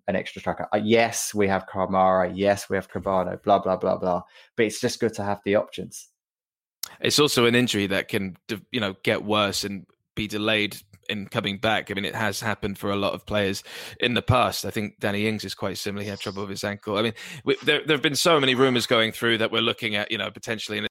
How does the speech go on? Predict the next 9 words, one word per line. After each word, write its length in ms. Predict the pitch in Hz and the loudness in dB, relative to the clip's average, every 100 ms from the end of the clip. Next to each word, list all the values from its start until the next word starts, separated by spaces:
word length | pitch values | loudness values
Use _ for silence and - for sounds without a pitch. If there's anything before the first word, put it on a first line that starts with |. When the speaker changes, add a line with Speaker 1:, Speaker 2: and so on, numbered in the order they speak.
| _ | _
Speaker 2:
attacking 400 | - 113 107 107 | -4 -2 -2 -2
option 240 | 104 - 107 | -4 -4 -8
from 140 | 104 | -8
Huddersfield. 640 | 98 113 107 - 113 113 104 | 0 2 2 2 2 2 2
Um, 320 | 110 107 104 104 _ 117 107 | 2 2 0 -6 _ -12 -2
Zembo, 460 | 120 123 120 127 117 | 0 2 4 6 4
I 100 | 110 | 0
can't 200 | 127 101 | 0 -2
remember 420 | 107 104 107 104 | -2 -4 -4 -6